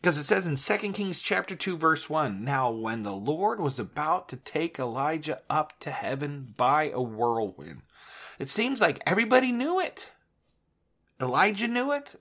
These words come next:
Elisha knew something was gonna happen. Well, they were on their way to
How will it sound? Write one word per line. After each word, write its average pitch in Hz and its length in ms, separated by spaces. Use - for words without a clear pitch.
Elisha 190 960
knew 196 200
something 202 520
was 165 160
gonna 143 260
happen. 147 500
Well, 165 360
they 160 260
were 160 300
on 233 380
their 220 240
way 147 640
to 110 320